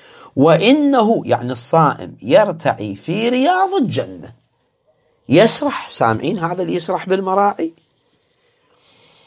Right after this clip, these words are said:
فالصائم يرتعي في رياض الجنة، "وتدعو له الملائكة حتى يفطر".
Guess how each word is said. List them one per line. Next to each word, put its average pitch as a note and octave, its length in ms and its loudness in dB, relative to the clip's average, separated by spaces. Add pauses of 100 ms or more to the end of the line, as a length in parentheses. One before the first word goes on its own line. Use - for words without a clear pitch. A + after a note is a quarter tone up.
(1400)
فالصائم G3+ 1300 0
يرتعي C#4+ 800 -2
في C3+ 240 -8
رياض E3+ 460 -8
الجنة، - 500 -14 (1300)
"وتدعو B3+ 760 4
له B3+ 240 4
الملائكة C4 760 0
حتى A#3+ 560 -8
يفطر". - 480 -16